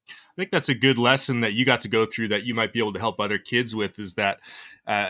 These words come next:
I, I can't imagine. I, I went to the same high school all four years, loved it, and it was great, but I cannot imagine the, what it would have been like, even under the circumstances, and how awesome it was for you to get to go with your dad, but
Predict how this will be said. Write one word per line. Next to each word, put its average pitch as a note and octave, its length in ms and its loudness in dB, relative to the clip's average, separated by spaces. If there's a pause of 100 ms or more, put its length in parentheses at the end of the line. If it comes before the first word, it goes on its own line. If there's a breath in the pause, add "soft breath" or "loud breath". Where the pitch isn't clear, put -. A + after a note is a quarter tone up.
I, C#3 180 6
I D#3+ 100 6
can't E3+ 300 2
imagine. B2 400 4
I, A#2 120 2
I B2 60 4
went B2+ 140 0
to B2 80 -8
the A#2+ 60 -2
same A#2 200 2
high A#2 140 2
school A2+ 220 -2
all A2 80 2
four G#2+ 200 -4
years, G#2+ 280 -4
loved G#2 280 -2
it, A2 80 0
and G2 80 -8
it G#2 40 -8
was F#2+ 100 -10
great, A2+ 340 -2
but A#2+ 100 0
I A#2 60 4
cannot B2+ 380 2
imagine A2 560 0
the, G2+ 420 -2 (800 loud breath)
what D3 300 4
it D3+ 40 4
would C#3+ 120 4
have A2+ 120 0
been C#3 160 6
like, B2+ 220 4
even F3 240 6
under C#3 140 4
the A#2+ 80 0
circumstances, A#2 800 -2
and G#2+ 80 -8
how A#2 140 4
awesome A#2 340 2
it G2+ 80 -8
was A2 240 0
for G#2+ 140 -6
you B2 280 2
to - 100 -14
get G#2+ 160 -6
to - 60 -20
go A2+ 80 -2
with G#2 120 -4
your G2+ 80 -4
dad, A2 320 4
but G#2 140 -4